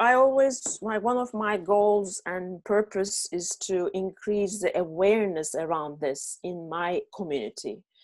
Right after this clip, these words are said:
So San Diego is my community, Southern California in the bigger sense. So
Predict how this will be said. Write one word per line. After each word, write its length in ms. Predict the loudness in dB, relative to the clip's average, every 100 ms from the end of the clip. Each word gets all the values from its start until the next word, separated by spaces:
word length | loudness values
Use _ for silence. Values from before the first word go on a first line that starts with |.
| _
So 220 | -4 -2 -2
San 240 | 0 2
Diego 260 | 4 4 4
is 160 | 0
my 180 | 0 -4 -4
community, 400 | -6 -6 -6 -8
Southern 360 | -2 0 0 -4
California 640 | -4 -6 -4 -8 -4 -6
in 180 | -6 -10
the 80 | -8
bigger 360 | -8 -4 -6
sense. 600 | -4 -6 -6 -6 -8 -10 _ -20 -20 _
So 500 | 4 8 8 6